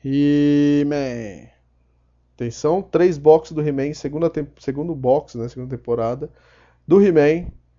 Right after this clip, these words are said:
Speaker 2: Responda a pergunta e manda e-mail para momento, arroba momentoretro ponto com B R.
Speaker 1: Cara,
Speaker 2: A pergunta
Speaker 1: conta.
Speaker 2: é, o que o He-Man estava fazendo que ele não pôde subir ao palco?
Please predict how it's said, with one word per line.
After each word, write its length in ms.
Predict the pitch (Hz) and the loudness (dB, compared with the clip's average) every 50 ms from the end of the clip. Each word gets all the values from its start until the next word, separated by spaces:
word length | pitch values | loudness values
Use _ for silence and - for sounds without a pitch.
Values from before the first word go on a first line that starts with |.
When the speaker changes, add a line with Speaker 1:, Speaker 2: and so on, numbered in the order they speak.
| _ _ | _ _
Speaker 2:
Responda 440 | - 139 135 - - 165 185 185 180 | -4 -4 -4 -2 0 0 2 2 0
a 20 | 170 | 0
pergunta 340 | - 160 143 151 170 - 160 | 0 0 0 0 -2 -2 -2
e 40 | |
manda 200 | 151 151 151 147 | -2 -2 -2 -2
e-mail 220 | 139 135 139 139 135 | -2 -2 -2 -4 -4
para 160 | 135 143 135 | -4 -4 -4
momento, 460 | 131 131 127 143 151 151 - - 151 | -4 -4 -4 -6 -8 -8 -8 -6 -4
arroba 280 | 131 120 139 139 139 131 | -4 -4 -4 -4 -4 -4
momentoretro 500 | 127 127 139 135 - 131 127 - 143 135 | -4 -4 -6 -4 -4 -4 -4 -4 -6 -6
ponto 200 | - 135 131 - | -6 -8 -6 -2
com 60 | 202 | 0
B 40 | 196 | 2
R. 180 | 165 131 117 113 | 2 0 0 -2
Speaker 1:
Cara, 280 | 110 104 101 107 107 - - _ _ _ _ _ _ _ _ _ _ _ _ _ - | -4 -4 -4 -6 -10 -14 -20 _ _ _ _ _ _ _ _ _ _ _ _ _ -10
Speaker 2:
A 100 | - 139 | -8 -8
pergunta 460 | 127 - 139 131 131 185 202 226 220 151 | -4 -2 -2 0 2 2 2 4 4 4
Speaker 1:
conta. 200 | 123 113 110 110 | 4 2 2 -2
Speaker 2:
é, 100 | 110 113 - _ _ _ _ _ _ _ _ _ _ _ _ _ _ _ _ _ _ | -6 -10 -14 _ _ _ _ _ _ _ _ _ _ _ _ _ _ _ _ _ _
o 80 | - 123 | -16 -12
que 140 | - - 151 | -6 -4 -2
o 60 | 151 | -2
He-Man 260 | 165 156 151 151 156 | -2 0 0 -2 -2
estava 400 | 151 143 - - 147 143 143 135 | -2 -6 -6 -2 -2 0 0 -2
fazendo 680 | 135 - 139 127 120 120 120 127 135 131 127 131 131 131 131 - _ | -2 -2 -2 -2 -2 -2 -4 -4 -6 -6 -8 -10 -12 -12 -14 -16 _
que 80 | - 135 | -8 -4
ele 120 | 131 131 | -4 -4
não 80 | 131 131 | -4 -6
pôde 260 | 131 - 139 135 - | -4 -6 -6 -6 -6
subir 220 | - 135 131 131 | -10 -6 -4 -2
ao 140 | 127 123 120 | 0 0 -2
palco? 680 | 120 - - 95 95 98 101 110 - _ - - _ | -2 -4 -4 -4 -4 -6 -10 -14 -18 _ -20 -20 _